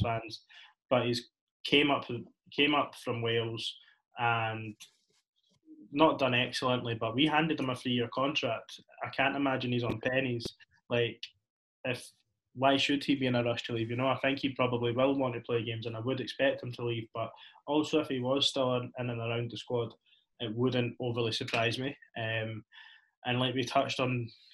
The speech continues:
I think there's been some murmurs that Hallberg might be another one that might be out the door. Um, but I don't think we'd see Hallberg leave until we've signed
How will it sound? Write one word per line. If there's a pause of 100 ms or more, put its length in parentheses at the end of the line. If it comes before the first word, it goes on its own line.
(100)
I
think
there's
been
some
murmurs
that
Hallberg
might
be (600)
another
one
that
might
be
out
the
door. (220)
Um, (600)
but
I
don't
think
we'd
see
Hallberg
leave
until
we've
signed